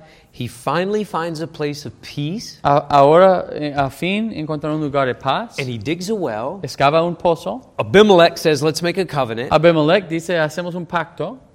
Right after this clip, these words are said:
Speaker 1: Abraham names the place the well of the oath.
Speaker 2: Abraham nombra el lugar el pozo del, el, el pozo del pacto.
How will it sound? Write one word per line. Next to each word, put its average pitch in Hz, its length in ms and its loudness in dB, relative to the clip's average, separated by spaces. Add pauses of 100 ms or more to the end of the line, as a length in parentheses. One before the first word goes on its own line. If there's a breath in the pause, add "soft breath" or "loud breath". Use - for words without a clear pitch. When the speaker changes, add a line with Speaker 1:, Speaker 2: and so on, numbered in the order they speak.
(160)
Speaker 1:
Abraham 147 460 0
names 170 360 0
the 175 80 -4
place 156 540 -2
the 127 120 -6
well 170 240 4
of 165 100 -2
the 175 120 0
oath. 131 380 -2
Speaker 2:
Abraham 165 600 4
nombra 180 300 0
el 165 60 -2
lugar 147 540 4
el 147 120 0
pozo 190 560 -2
del, 143 380 -2
el, 127 600 -2 (100)
el 131 300 -4
pozo 214 600 0
del 139 280 0
pacto. 160 520 -4